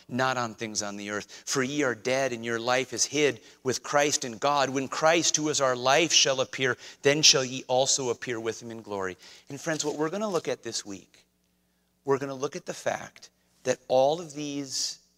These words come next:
different commands that we're gonna come across flow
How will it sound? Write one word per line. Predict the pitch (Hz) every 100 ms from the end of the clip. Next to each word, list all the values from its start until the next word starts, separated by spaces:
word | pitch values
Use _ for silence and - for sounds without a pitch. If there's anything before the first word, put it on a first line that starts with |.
| _ _
different | 110 143 - 151 -
commands | 127 120 123 135 117 -
that | -
we're | 113
gonna | 117 113
come | - 131
across | 120 - 92 87 - - - _ _ _ -
flow | - 160 160 143 101 98